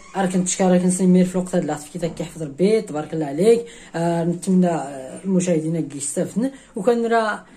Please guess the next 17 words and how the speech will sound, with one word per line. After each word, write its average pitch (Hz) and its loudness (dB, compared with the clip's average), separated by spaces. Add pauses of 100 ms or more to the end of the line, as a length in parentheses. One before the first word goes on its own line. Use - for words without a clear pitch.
(320)
آه، 160 -6 (340)
كان 208 -4
سقسا - -4
مرة 214 -2
داخل 160 -2
نيت. 185 0 (800)
الكلمة 175 2
الشباب، 170 0 (760)
الكلمة 151 -4
الشباب، 156 -4
الكلمة 151 -6
المواطنين، 151 -4 (300)
آه، 156 -6
أول 196 2
دار 185 4
شي 190 -4
كوران. 151 -2